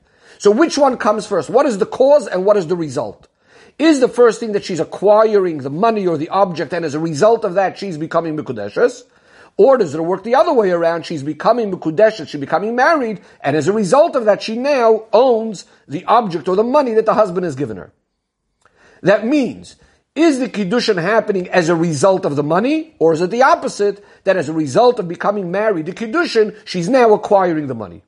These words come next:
And he brings proofs in both directions. So the Rebbe c-,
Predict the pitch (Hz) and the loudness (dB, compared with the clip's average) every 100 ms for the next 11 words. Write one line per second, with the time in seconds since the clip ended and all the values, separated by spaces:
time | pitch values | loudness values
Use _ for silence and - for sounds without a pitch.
0 | _ _ _ _ _ - 240 240 269 349 | _ _ _ _ _ -2 0 2 2 2
1 | 311 214 - - - 165 226 277 - 220 | 2 -2 -8 -14 0 2 2 0 -2 2
2 | 220 220 - 185 156 131 - - _ - | 4 4 2 -2 -2 -8 -14 -20 _ -20
3 | _ _ _ _ _ _ _ _ 156 170 | _ _ _ _ _ _ _ _ -2 4
4 | 254 233 - - 151 | 4 4 -2 -10 -12